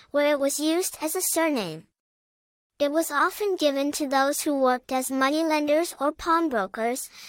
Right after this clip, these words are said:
as they would hold a gage or pledge as security for a loan. Over time, it transitioned into use as a first name, gaining popularity in English-speaking countries. It has been used in literature and popular culture,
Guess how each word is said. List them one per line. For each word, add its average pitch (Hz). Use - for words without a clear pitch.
as 302
they 330
would 311
hold 339
a 381
gage 302
or 349
pledge 302
as 302
security 320
for 302
a 285
loan. 262
Over 403
time, 311
it 247
transitioned 330
into 302
use 269
as 269
a 285
first 320
name, 247
gaining 294
popularity 285
in 269
English-speaking 302
countries. 311
It 339
has 381
been 381
used 330
in 302
literature 285
and 277
popular 277
culture, 269